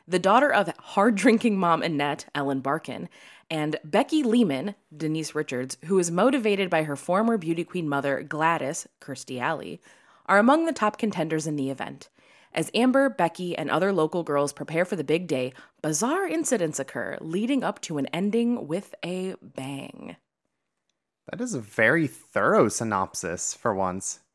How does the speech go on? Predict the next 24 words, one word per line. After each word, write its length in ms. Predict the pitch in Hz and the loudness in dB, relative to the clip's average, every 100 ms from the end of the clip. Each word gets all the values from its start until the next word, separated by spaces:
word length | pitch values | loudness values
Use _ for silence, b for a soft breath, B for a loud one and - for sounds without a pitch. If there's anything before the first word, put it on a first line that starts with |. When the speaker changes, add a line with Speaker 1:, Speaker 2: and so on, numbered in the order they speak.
| _ - | _ -4
Speaker 2:
especially 340 | - 147 285 | 0 2 2
for 140 | 262 294 | 4 2
a 40 | |
movie 240 | 160 214 | 2 2
that 260 | 214 139 107 | 2 0 0
did 160 | 151 139 | -2 4
not 260 | 127 214 | 4 4
perform 420 | 190 - 180 254 156 | -2 0 4 6 6
well 180 | 139 | 4
in 140 | 135 131 | 4 2
theaters. 520 | 127 120 120 113 - | 0 0 0 -2 -4
Speaker 1:
Yeah, 300 | 220 349 - | 2 2 2
this, 400 | 202 254 359 - | -2 -4 -4 -2
uh, 260 | 392 370 339 | 0 2 0
is 140 | - 240 | 0 -2
a 60 | |
pretty 260 | - 214 277 | -2 -2 -2
good 180 | 277 - | -2 -2
synopsis. 640 | 220 175 185 - 294 - | 4 6 4 0 -2 0
The 160 | 220 | 2
only 260 | 180 247 262 | 4 4 2
thing 400 | 262 240 226 220 | 2 2 2 0
that 220 | 185 175 - | 2 2 2
I'm 640 | 170 170 165 165 - | 0 -2 -4 -6 -10